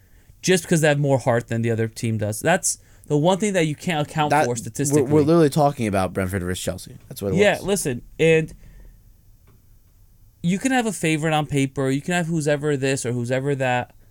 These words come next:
Speaker 1: The one thing statistics don't account for is your heart and passion. I've said this a million times to all my teams.
Speaker 2: Mm-hmm.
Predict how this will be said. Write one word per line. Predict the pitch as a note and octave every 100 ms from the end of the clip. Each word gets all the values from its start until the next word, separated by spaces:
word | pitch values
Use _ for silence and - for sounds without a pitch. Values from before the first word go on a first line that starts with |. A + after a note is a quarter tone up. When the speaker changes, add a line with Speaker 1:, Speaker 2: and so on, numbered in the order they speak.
| _ _ _ _ _ -
Speaker 1:
The | D#3+
one | F3+ G#3
thing | B3 A3+
statistics | F3+ - F#3 E3+ C3+
don't | D3 C#3+
account | C#3+ C3+ C3+
for | A#2
is | B2 B2
your |
heart | A#2 B2+ A2
and | A#2
passion. | A#2 G#2 A2 G2
I've | B2 C#3
said | F3 D#3
this | C#3+ -
a |
million | B2+ C3+ B2+
times | B2 A2
to | G#2+
all | G2+
my | G2
teams. | G2 - - -
Speaker 2:
Mm-hmm. | G2 G2+ F#2